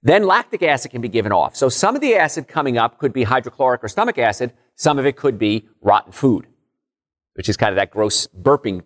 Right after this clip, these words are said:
uh, that sour burp my mother used to call it. Now, it can also affect the sphincter or the valve at the bottom of the stomach,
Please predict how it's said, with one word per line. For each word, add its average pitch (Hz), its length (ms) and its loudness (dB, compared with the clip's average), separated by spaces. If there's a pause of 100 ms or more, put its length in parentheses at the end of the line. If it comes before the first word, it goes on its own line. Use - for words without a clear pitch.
uh, 95 140 0
that 107 180 -2
sour 120 300 2
burp 117 240 -2
my 98 80 -6
mother 92 240 -4
used 87 160 -14
to - 60 -18
call - 180 -4
it. - 80 -20 (640)
Now, 139 240 2
it 147 100 -2
can 165 100 -2
also 240 320 2
affect 202 300 0
the 170 60 -4
sphincter 143 400 -2
or 131 120 2
the 123 80 0
valve 113 300 2
at 127 80 -12
the 127 60 -8
bottom 254 420 0
of 175 120 0
the 113 60 -6
stomach, - 520 -10